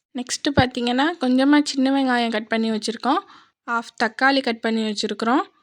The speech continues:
கொஞ்சம் மல்லித்தழை எடுத்து வச்சிருக்கோம். பார்த்தீங்கன்னா, கேஸ் on பண்ணி ஒரு பாத்திரத்தை வச்சு நல்லெண்ணெய் எடுத்துக்கலாம்.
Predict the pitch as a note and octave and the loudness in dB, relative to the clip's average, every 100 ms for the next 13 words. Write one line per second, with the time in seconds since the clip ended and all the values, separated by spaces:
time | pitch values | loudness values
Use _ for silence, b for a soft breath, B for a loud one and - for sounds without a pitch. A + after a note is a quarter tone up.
0 | _ _ _ _ _ _ _ - C4+ C4+ | _ _ _ _ _ _ _ -6 -2 0
1 | C4 C4 C#4+ C#4 B3 A3+ A3 A3+ A3 A3+ | 0 0 0 2 2 2 0 -4 -2 -4
2 | A3 A3+ A3 _ _ - C#4 C4+ C4+ D4+ | -6 -8 -8 _ _ -2 2 4 4 2
3 | C4 C4 D4 D4+ C4+ B3 B3 B3+ E4 D4 | 2 0 -2 0 0 0 0 0 0 0
4 | C4+ C4 C#4 C4+ C4+ B3 A#3 D4 G4 B | 0 0 0 0 0 -2 -2 -4 -6 B
5 | B B B3 B3+ D#4 F4 D#4 B3+ B3 A#3 | B B -8 -6 -4 -2 -2 -2 -6 -4
6 | A#3 A#3+ | -2 0